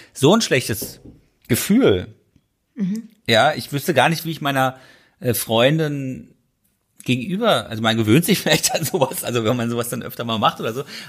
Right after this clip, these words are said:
Speaker 1: aber, ähm, ich, ich wüsste gar nicht, wie ich mich verhalten soll. Ich hätte einfach ein unrichtiges Gefühl.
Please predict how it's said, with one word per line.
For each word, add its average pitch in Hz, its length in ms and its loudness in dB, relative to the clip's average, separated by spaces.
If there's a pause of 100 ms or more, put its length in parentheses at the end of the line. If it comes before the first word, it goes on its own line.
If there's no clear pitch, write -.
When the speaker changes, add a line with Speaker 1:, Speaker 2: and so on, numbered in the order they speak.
Speaker 1:
aber, 113 340 2
ähm, 104 260 -4
ich, - 260 -10
ich - 160 -10
wüsste - 180 -4
gar 104 100 2
nicht, 110 120 -2
wie 120 60 -2
ich 104 40 -4
mich 110 120 -8
verhalten 98 280 -4
soll. 104 160 -8
Ich - 80 -8
hätte 113 200 0
einfach 117 200 0
ein 117 80 -10
unrichtiges 139 720 0
Gefühl. - 460 -10